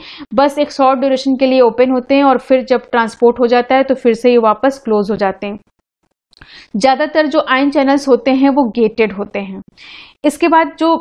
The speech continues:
चैनल, आयन चैनल्स है उसमें फोर कैटेगरीज हैं। सबसे पहला वोल्टेज गेटेड चैनल है। तो वोल्टेज गेटेड चैनल में आप देख सकते हैं कि they are open and close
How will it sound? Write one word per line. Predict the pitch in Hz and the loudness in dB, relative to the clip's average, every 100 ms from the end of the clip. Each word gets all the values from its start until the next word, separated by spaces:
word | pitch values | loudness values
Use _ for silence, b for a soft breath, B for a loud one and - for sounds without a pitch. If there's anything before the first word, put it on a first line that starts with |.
| - | -2
चैनल, | 277 254 269 - | -2 0 -2 -2
आयन | 254 277 | 0 2
चैनल्स | 285 262 262 262 277 | 2 2 0 0 2
है | 277 | 2
उसमें | 254 247 247 247 | 0 -6 -6 -6
फोर | - 262 277 | 2 2 2
कैटेगरीज | 277 247 254 240 254 262 262 | -2 -4 0 0 0 0 -2
हैं। | 247 | -4
सबसे | 247 240 - 240 | -4 -6 -4 -4
पहला | 226 220 226 | -2 -2 -2
वोल्टेज | 208 226 226 262 262 | 0 0 0 0 0
गेटेड | 220 233 254 247 | 0 -2 0 -2
चैनल | 254 226 233 | -4 -4 -4
है। | 240 233 B B B B | -6 -8 B B B B
तो | 262 247 | 2 2
वोल्टेज | 254 277 269 | 2 0 -2
गेटेड | 262 269 277 | -2 -2 -2
चैनल | 269 247 254 | 0 0 0
में | 254 | 0
आप | - 226 | 0 0
देख | 208 254 262 | 2 0 0
सकते | 240 - 247 | -8 -4 -4
हैं | 240 240 | -2 -4
कि | 233 | -4
they | 214 226 | -2 0
are | 226 - 240 | 0 -2 0
open | 233 233 269 262 | 0 2 -2 -2
and | 220 226 220 | -6 -6 -8
close | - 247 240 202 | -4 2 2 2